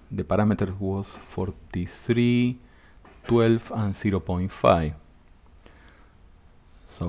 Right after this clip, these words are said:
now the signals should match with the trace. Now, how can I automate those signals? <clears throat> I can use the old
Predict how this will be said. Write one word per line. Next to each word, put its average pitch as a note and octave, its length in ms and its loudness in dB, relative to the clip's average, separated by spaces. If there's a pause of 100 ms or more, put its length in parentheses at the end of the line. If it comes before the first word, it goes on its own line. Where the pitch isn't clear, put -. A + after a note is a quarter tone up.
now F#2 460 0
the F#2+ 160 -2
signals G2+ 600 0 (100)
should B2+ 400 -2
match A#2 460 2 (840)
with G#2 300 2
the F#2 100 2
trace. E2+ 460 0 (1900)
Now, A2 380 4 (880)
how - 360 0
can A#2 220 2
I A#2 320 4 (380)
automate F#2+ 600 2 (180)
those F2+ 460 -2
signals? D#2+ 560 -6 (280)
<clears throat> - 1300 -10
I E3 120 6
can D3+ 180 6
use D3+ 180 8
the B2+ 300 8 (840)
old B2 420 6